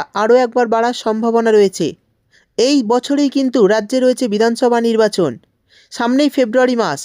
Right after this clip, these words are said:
আর এই ফেব্রুয়ারি মাসেও রাজ্য বাজেট পেশ হতে চলেছে। সেই রাজ্য বাজেটেই কিন্তু লক্ষ্মীর ভাণ্ডার প্রকল্পের টাকা বাড়ানোর বিষয় ঘোষণা করা হতে পারে। এছাড়াও রাজ্যে সরকারি কর্মচারীদের ডিএ বাড়ানোর বিষয় ঘোষণা করা হতে পারে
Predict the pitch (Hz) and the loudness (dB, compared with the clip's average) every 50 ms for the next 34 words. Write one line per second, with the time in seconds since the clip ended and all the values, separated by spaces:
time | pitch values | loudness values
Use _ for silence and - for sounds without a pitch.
0 | - _ - 208 226 247 262 254 - 247 233 208 226 247 247 262 254 262 254 240 | -16 _ -4 -2 0 0 0 0 0 -2 -2 0 2 2 2 2 2 -2 -2 0
1 | - 262 254 233 220 214 202 202 247 240 240 233 226 247 240 - 233 233 226 - | 0 2 2 2 2 0 -2 -2 -2 0 0 0 -2 -4 -4 -2 -2 -2 0 0
2 | 233 214 - 220 - - 208 202 190 - 170 127 - _ _ _ _ _ _ _ | -2 0 0 0 0 2 2 2 0 0 -2 -4 -4 _ _ _ _ _ _ _
3 | _ _ _ - _ - - - 262 294 277 262 240 226 214 262 269 247 262 254 | _ _ _ -20 _ -8 -2 0 2 2 2 0 -2 -4 -2 -2 0 0 0 0
4 | 254 269 262 277 262 - 269 262 247 233 254 190 131 - _ _ _ - 180 208 | 0 -2 -2 -2 -2 0 -2 -2 -2 0 -2 -2 -2 -4 _ _ _ -4 0 0
5 | 226 220 - - 269 254 254 254 247 240 254 247 - 247 240 - 233 240 233 262 | 0 -2 -2 0 2 2 2 2 2 0 0 0 2 0 2 2 0 0 2 0
6 | 247 - - 220 220 - 233 226 214 208 214 226 233 240 240 214 214 220 - 247 | -2 0 -2 -6 -4 -2 -2 -2 0 0 0 0 0 -2 -2 -2 -4 -4 -2 0
7 | 226 202 170 185 202 - 226 226 226 214 214 220 214 214 208 175 196 196 220 214 | 0 0 0 -4 -8 -6 -4 -4 -4 -2 -2 -2 -2 -2 0 -2 -2 0 0 0
8 | 208 196 185 156 127 - _ _ _ _ _ _ _ _ _ _ _ _ _ _ | 0 2 0 0 -2 -2 _ _ _ _ _ _ _ _ _ _ _ _ _ _
9 | _ _ - 240 262 247 - 311 311 320 302 269 247 240 233 226 294 277 - - | _ _ -2 -2 -2 0 0 0 0 2 0 0 0 -2 -4 -4 -4 -6 -4 -2
10 | 247 233 233 - 262 277 254 - 240 240 247 254 - 277 254 254 233 269 269 208 | -4 -2 0 0 0 0 0 -2 -2 0 0 -2 0 0 0 0 0 -2 -4 -4
11 | 202 226 233 254 254 233 233 233 247 247 254 254 226 233 233 - 262 240 233 - | -2 -2 0 0 2 2 0 0 -2 0 -2 -2 -2 -4 -4 0 0 0 0 -2
12 | 226 208 - 233 240 233 - 233 226 226 214 226 208 220 202 208 196 180 156 | -4 -4 -4 -2 -2 -2 -2 -2 -2 -2 0 -2 0 0 0 0 0 0 0